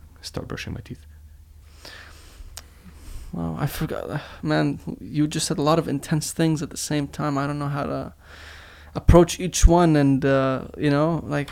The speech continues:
Speaker 2: I, I'm trying to say, "Oh, I need to, I need to make a statement on this. I need to make a comment on this. I need to
Speaker 1: <laughs>
Speaker 2: share my opinion on that." But, uh, it's so intense to the point where it's hard to, um,
Speaker 1: Keep track?
Speaker 2: Yeah.
Speaker 1: <laughs> For me too, yeah. I mean,
Speaker 2: How do you deal with, uh, so many things? So, I feel like you have so many strong emotions in you,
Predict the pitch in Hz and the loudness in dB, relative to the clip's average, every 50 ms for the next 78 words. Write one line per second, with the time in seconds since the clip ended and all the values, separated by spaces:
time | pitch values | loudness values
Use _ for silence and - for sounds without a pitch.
0 | - - - 156 160 139 139 165 156 - 185 170 165 165 - - 170 147 160 165 | -12 -8 -4 0 2 4 4 2 2 2 2 2 2 2 0 0 0 2 2 4
1 | 165 170 170 170 - 160 160 165 165 - 170 165 160 160 160 156 - - - 160 | 4 4 4 4 2 0 -2 -2 -2 -2 -2 -2 -2 -2 -4 -6 -6 -4 -4 -2
2 | 156 156 151 - - 147 147 147 143 151 156 160 - 156 151 147 147 143 - - | -2 -4 -4 -4 -4 -2 0 0 2 2 0 0 0 -2 -2 -2 -2 -4 -6 -4
3 | 151 151 151 147 - 151 156 143 147 143 - - - - 160 160 - 170 160 143 | -2 -2 -2 -2 -4 -6 -6 -4 -2 0 0 2 8 12 12 12 12 12 12 12
4 | 160 - 254 285 - 277 240 175 - 180 170 165 165 165 165 160 - 170 170 165 | 10 10 8 4 2 2 4 8 10 10 10 12 12 10 10 8 6 4 4 6
5 | 160 160 156 156 151 160 160 160 156 147 - - 156 151 - - - 156 147 135 | 4 4 4 4 6 6 6 6 4 2 2 0 0 0 0 0 0 0 0 0
6 | 117 151 - - - - 202 220 208 165 147 - - 180 180 165 - - - 151 | -2 -2 -2 2 6 8 10 10 10 8 8 8 8 8 8 8 6 4 6 6
7 | 151 - - 160 156 156 156 147 147 156 151 147 143 - - - - - - - | 6 6 6 4 4 4 6 6 6 6 6 4 2 -6 -12 -20 -20 -20 -20 -20
8 | - - - - - - 156 143 - 175 196 214 208 - - 175 165 156 147 147 | -20 -20 -20 -14 -6 -4 -2 2 10 12 12 12 12 10 8 8 10 10 8 6
9 | 143 143 143 156 - - - - - - - - - - - - - - - - | 4 2 -2 -4 -8 -12 -18 -20 -20 -20 -20 -20 -20 -20 -20 -20 -20 -20 -20 -12
10 | - - 123 104 - - - 113 117 135 143 - - 160 160 185 233 240 233 - | -4 -2 -2 -2 0 2 4 4 4 4 2 4 8 10 12 12 12 12 10 6
11 | - - - - - 269 - - 190 131 131 139 147 151 147 - 135 131 131 120 | 4 6 10 12 12 12 12 12 12 12 12 12 10 8 8 6 6 6 6 6
12 | 110 104 101 101 104 104 104 104 104 - 101 - - - - 170 196 208 220 196 | 4 2 0 0 0 0 0 -2 -4 -6 -8 -10 -2 6 8 10 10 10 8 8
13 | 190 214 220 214 190 160 151 147 120 170 - - - 180 196 202 196 170 151 - | 8 8 10 12 12 12 12 10 8 2 2 6 8 8 8 10 8 6 6 4
14 | - - 185 190 185 165 - - - - - 175 180 160 165 160 165 165 - - | 4 6 8 8 8 6 2 2 0 2 4 4 4 6 6 6 6 4 4 4
15 | 202 208 202 180 - 175 165 156 - - - 190 190 190 180 160 - - - - | 6 8 8 8 6 4 2 2 2 2 2 4 6 6 6 4 2 0 0 6
16 | - 165 175 185 180 165 147 147 147 156 180 190 - - 180 175 156 151 151 151 | 8 10 10 10 8 8 6 8 8 8 8 6 4 2 2 4 6 6 6 6
17 | 147 139 - | 6 4 2